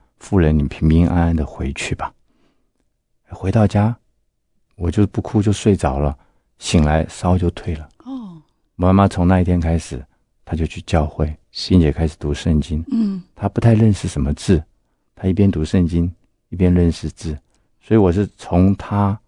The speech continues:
Speaker 1: 开始，她每天就带我们祈祷，
Speaker 2: 啊。
Speaker 1: 从小我们就学习祈祷，
Speaker 2: 是。
Speaker 1: 遇到任何困难，
Speaker 2: 嗯。
Speaker 1: 就向上帝祷告。
Speaker 2: 嗯。
Speaker 1: 就是不管什么困难，好的坏的，都是跟他祷告。
Speaker 2: 是，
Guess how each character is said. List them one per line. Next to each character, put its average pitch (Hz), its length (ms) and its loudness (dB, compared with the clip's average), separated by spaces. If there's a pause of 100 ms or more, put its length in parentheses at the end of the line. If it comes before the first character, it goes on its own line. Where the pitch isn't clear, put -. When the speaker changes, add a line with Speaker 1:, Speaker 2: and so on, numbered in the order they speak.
(160)
Speaker 1:
开 95 200 -4
始， 71 280 -10 (280)
她 - 100 -2
每 87 160 6
天 87 140 4
就 87 100 4
带 85 140 0
我 76 100 0
们 71 160 -2
祈 - 280 -10
祷， 69 100 -10
Speaker 2:
啊。 67 120 -10 (360)
Speaker 1:
从 92 220 0
小 87 180 2
我 69 60 -4
们 73 100 -2
就 80 80 0
学 73 180 -6
习 78 120 -8
祈 76 220 -4
祷， 71 120 -8
Speaker 2:
是。 82 60 -12 (100)
Speaker 1:
遇 107 120 -2
到 107 120 4
任 110 180 4
何 95 100 0
困 104 220 0
难， 71 180 0 (140)
Speaker 2:
嗯。 185 280 -6 (100)
Speaker 1:
就 - 120 -2
向 87 160 2
上 85 240 0
帝 76 140 -2
祷 - 220 -6
告。 67 200 -8 (420)
Speaker 2:
嗯。 202 260 -8 (180)
Speaker 1:
就 - 100 -6
是 92 220 0 (140)
不 117 100 0
管 82 240 2
什 - 140 -6
么 71 100 -2
困 78 240 -2
难， 67 180 -8 (420)
好 - 280 -4
的 76 180 0
坏 87 320 0
的， - 180 -10 (560)
都 82 120 -2
是 80 100 -6
跟 76 140 -2
他 73 160 -4
祷 - 180 -14
告。 - 220 -12
Speaker 2:
是， 180 360 -4